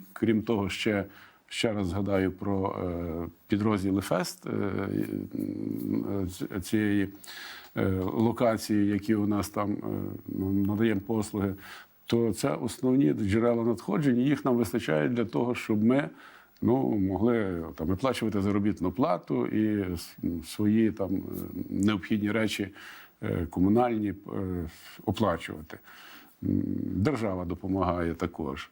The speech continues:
так, в цьому плані, на комунальні послуги, з контрагенті-, контрагенти, які у нас, е, базуються, м, вони свої витрати несуть.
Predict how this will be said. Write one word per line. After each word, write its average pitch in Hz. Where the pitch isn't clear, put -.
так, 78
в -
цьому 78
плані, 76
на 76
комунальні 101
послуги, 87
з -
контрагенті-, 101
контрагенти, 113
які 98
у 92
нас, 92
е, -
базуються, 95
м, 80
вони 107
свої 98
витрати 92
несуть. 90